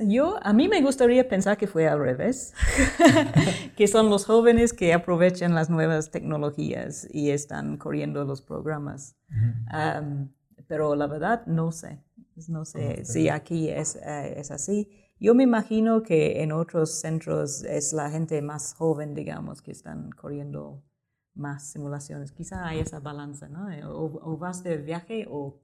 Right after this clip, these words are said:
Speaker 1: corres tu, <laughs> tu
Speaker 2: <laughs> Sí.
Speaker 1: simulación.
Speaker 2: Sí, sí,
Speaker 1: Ujú.
Speaker 2: este era, será interesante
Speaker 1: Ujú.
Speaker 2: el dato.
Speaker 1: Ujú.
Speaker 2: Este, otra cosa, los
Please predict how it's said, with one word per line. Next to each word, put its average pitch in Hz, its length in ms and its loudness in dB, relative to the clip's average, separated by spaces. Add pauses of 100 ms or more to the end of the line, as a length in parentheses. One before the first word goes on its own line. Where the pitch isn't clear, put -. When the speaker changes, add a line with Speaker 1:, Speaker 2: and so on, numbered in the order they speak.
(160)
Speaker 1:
corres 151 400 -8
tu, 175 100 -6
<laughs> 349 340 4
tu - 80 12
Speaker 2:
<laughs> - 0 -
Sí. 226 140 10
Speaker 1:
simulación. 196 680 8 (520)
Speaker 2:
Sí, 139 180 2
sí, 147 120 6
Speaker 1:
Ujú. - 200 -2
Speaker 2:
este 120 200 -2
era, 135 420 0
será 127 200 -2
interesante 123 720 0
Speaker 1:
Ujú. - 60 -12
Speaker 2:
el 110 120 2
dato. 113 240 -4 (400)
Speaker 1:
Ujú. 170 240 -6
Speaker 2:
Este, 131 960 2 (1080)
otra 175 340 4
cosa, 156 440 2 (100)
los - 440 2